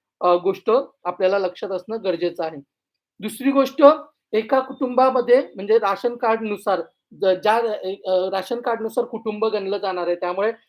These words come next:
एका कु-, अ, एका कुटुंबामध्ये एकच लाभार्थी या योजनेसाठी पात्र असणार आहे आणि, अ, या योजनेच्या माध्यमातून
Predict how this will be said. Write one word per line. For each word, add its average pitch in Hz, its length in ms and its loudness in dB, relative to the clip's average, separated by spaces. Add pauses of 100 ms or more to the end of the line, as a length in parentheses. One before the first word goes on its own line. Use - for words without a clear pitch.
(140)
एका 254 300 2
कु-, 247 180 0
अ, 208 360 6
एका 202 260 0
कुटुंबामध्ये 233 720 0 (280)
एकच 247 380 6
लाभार्थी 220 460 0
या 208 100 4
योजनेसाठी 202 580 -4
पात्र 196 440 -4
असणार 175 380 -2
आहे 180 140 -2 (360)
आणि, 208 420 -2 (180)
अ, 196 320 4
या 202 140 4
योजनेच्या 208 440 -4
माध्यमातून 202 640 -8